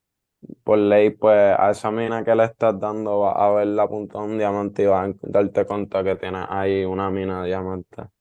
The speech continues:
Así que, en verdad, siguen dándole a la roca y como que eventualmente something good will happen.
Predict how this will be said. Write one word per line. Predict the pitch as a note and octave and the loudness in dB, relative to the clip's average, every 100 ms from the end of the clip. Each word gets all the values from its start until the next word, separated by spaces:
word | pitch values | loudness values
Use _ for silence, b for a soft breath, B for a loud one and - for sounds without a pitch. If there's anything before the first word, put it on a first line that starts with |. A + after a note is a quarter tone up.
| _ _ _ _ - | _ _ _ _ -10
Así | G2+ F#2 F#2+ | -8 -2 -2
que, | F#2 G2 G2 G2 F#2+ | 0 2 2 2 2
en | F#2+ F#2+ | 0 -2
verdad, | F#2+ F#2+ G2 | 0 0 -2
siguen | G2 G#2 G#2 G#2 | -4 -6 -6 -4
dándole | G2+ G#2 G#2 G#2 | -4 -2 0 2
a | G2+ | 2
la | G2+ F#2+ | 2 0
roca | - F2+ F2+ F2+ F2 | -2 -4 -2 -2 -4
y | F2+ | -8
como | F2+ F2+ E2+ | -10 -8 -4
que | |
eventualmente | F2+ F2+ F2 F#2+ F#2 F#2+ F#2+ - G2 | -4 -4 -8 -6 -6 -4 -8 -6 -8
something | F#2 F#2+ F#2 - F2+ | -6 -10 -10 -10 -6
good | F#2 - - | -6 -6 -6
will | F2+ F2 | -6 -2
happen. | F#2+ F2+ F2+ F2+ | -2 -2 -4 -10